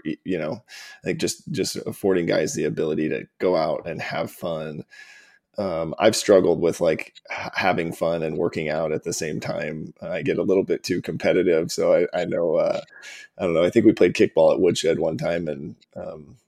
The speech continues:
if Ponzi's in town, I'll just say he's a cheater. So, you know, I, I wouldn't play against him. But anyway, Touche, I, I wanna get your thoughts too. You know, so you recently passed the shovel flag,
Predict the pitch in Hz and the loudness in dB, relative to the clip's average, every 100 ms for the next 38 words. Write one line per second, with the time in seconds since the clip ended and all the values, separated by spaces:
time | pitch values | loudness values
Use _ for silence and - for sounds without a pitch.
0 | _ - - 107 - 127 127 113 107 95 | _ -10 -4 -4 4 8 8 8 6 4
1 | - 87 85 85 85 80 - 85 82 80 | 2 -2 0 0 0 -2 0 0 0 -2
2 | 82 - 82 78 76 - 90 82 78 76 | -4 -2 -2 -2 -4 -6 -4 -2 -2 -4
3 | - 90 80 80 76 - 82 78 78 73 | -6 -8 -6 -6 -6 -6 -4 -4 -6 -6
4 | - 85 80 78 85 - - - 85 - | -4 -2 0 -2 -4 -6 -8 -6 -6 -6
5 | - - - - - 123 113 110 127 139 | -16 -16 -18 -8 2 6 6 4 2 6
6 | 123 113 - 117 127 120 - 98 - 90 | 8 6 4 4 4 4 2 0 2 0
7 | - - 101 98 92 92 92 85 73 98 | 0 -2 0 2 2 0 -2 -4 -4 -2
8 | 90 85 98 90 73 87 - 90 - - | -2 0 0 -2 -4 -4 -4 -4 -4 -4
9 | - - 98 90 - 80 78 78 76 80 | -2 0 2 0 0 -2 0 0 -2 -4